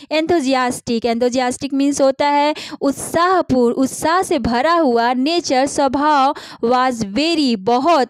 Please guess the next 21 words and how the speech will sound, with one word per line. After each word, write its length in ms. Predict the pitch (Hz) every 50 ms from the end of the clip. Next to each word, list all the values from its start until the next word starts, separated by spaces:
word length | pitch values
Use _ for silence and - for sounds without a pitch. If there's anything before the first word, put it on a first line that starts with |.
| - 220
very 320 | 214 220 220 220 220 240
means 220 | 247 269 277 254
बहुत, 400 | 226 208 262 277 302 302 294 311
inspi-, 580 | - - 254 254 254 262 - - - 311 320 - - _ -
inspiring, 640 | 269 262 269 - - 311 320 330 320 277 254 226 220
inspiring 500 | 202 220 - - - 220 220 220 247 285
means 220 | 294 302 294 285
होता 200 | 302 285 277 311
है 60 | 294 302
प्रेरणादायक, 840 | 294 - 262 254 277 285 302 330 330 277 247 233 208 208 208 214 262 - - - - - - 277 -
मीन्स 300 | 233 254 269 277 277 269 277 269 269 262 - - 311 -
लोग 280 | 240 247 262 277 269 254
उस, 260 | 269 262 247 - - -
उसके 460 | 254 254 254 254 247 - - 277 277
हंसमुख 540 | 285 262 233 226 233 262 247 269 302 285 -
स्वभाव 580 | - - 254 240 220 254 240 240 233 233 240 247 269 - - - 285 -
और 300 | 220 226 233 233 233 233
उत्साही 600 | 233 - 240 247 - - - 247 233 240 277 302
स्वभाव 400 | - - 269 247 240 240 233 247
से, 180 | 262 - 294
अ, 60 | 302